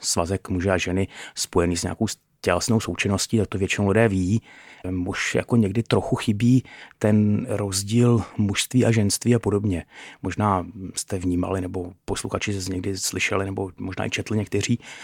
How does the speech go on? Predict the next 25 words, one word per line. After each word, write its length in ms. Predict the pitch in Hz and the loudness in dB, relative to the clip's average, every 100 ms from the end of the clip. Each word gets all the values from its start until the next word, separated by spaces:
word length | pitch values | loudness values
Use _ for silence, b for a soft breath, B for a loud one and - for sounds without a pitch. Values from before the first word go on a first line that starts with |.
| B B B B B | B B B B B
knížku 720 | 117 110 - - 123 107 95 | 2 4 4 4 6 6 2
Filipa 380 | - 98 92 107 | -4 -6 -2 -2
Zimborda 520 | 101 92 95 95 101 | -2 0 -2 0 -2
a 80 | 98 | 0
jeho 200 | 92 95 _ | -2 -4 _
kolegyně 440 | - 87 90 95 | -4 -2 -2 -2
Nikity 300 | 95 95 101 | -2 -2 -4
Colombo, 400 | 107 95 95 87 | -2 0 0 -2
která 260 | 101 - 90 | -6 -4 -4
se 120 | - | -4
jmenuje, 400 | 95 90 95 101 | -4 -2 -2 -4
tuším 240 | 95 101 101 | -6 -10 -8
v 80 | |
angličtině 340 | 101 90 - 104 | -8 -8 -6 -6
Disconnected 540 | 92 - 98 - 107 | -6 -6 -4 -4 -2
Man, 380 | 87 85 95 107 110 _ | -2 -2 -4 -6 -8 _
odtržený 500 | - - 92 98 98 | -16 -10 -4 -2 -2
muž 220 | 92 87 | -2 -4
se 80 | - | -6
to 100 | - | -8
překládá 500 | - - 104 98 107 | -12 -4 -2 0 -4
asi, 280 | 101 - 139 B B B B B B B | -4 -2 -2 B B B B B B B
kde 180 | 117 113 | -2 2
se 140 | - | 4
vlastně 520 | 135 131 - 156 151 | 4 4 4 6 6